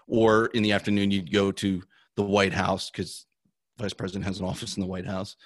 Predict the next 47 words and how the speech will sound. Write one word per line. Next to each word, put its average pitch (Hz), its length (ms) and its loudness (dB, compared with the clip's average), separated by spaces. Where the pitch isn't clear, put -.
He 101 80 -2
also 104 160 0
has 95 140 0
one 101 140 0
in 95 80 0
the 95 80 0
E 98 300 0
E 95 60 0
O 92 80 -2
B, 92 180 -4
which 92 160 -6
is 92 100 -8
the 98 60 -4
building 98 320 -6
across - 560 -8
from 98 240 0
the 90 160 2
West 95 320 -4
Executive 92 420 -6
Drive. 92 380 -8
Um, 90 360 -4
and 104 80 -6
so 110 80 0
you 101 260 0
go 101 140 2
to 98 80 0
the 92 80 -2
White 92 200 -2
House. 95 300 -4
So 123 320 2
it, 120 220 2
listen, 117 340 0
eh, 107 140 -6
like 120 140 0
I 113 60 2
said, 110 180 2
as 98 100 0
a, 110 140 -4
as 117 100 -4
a 101 40 -8
kid - 220 -2
from 113 200 2
Jersey, 113 320 4
being 117 180 2
able 110 220 4
to, 113 120 0
like, 104 360 2